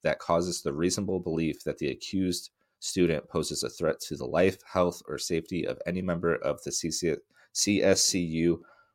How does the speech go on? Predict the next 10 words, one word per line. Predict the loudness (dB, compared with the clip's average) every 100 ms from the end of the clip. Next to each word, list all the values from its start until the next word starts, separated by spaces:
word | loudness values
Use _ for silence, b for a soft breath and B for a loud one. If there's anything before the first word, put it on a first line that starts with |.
| b
or | 0 0
the | 2
property | 4 4 4 -6
of | -4
C | -6 -6
S | -8
C | -8 -8
U. | -14 _ _ _ _ _ -2
I | 0
mean, | 2 0 -2 -4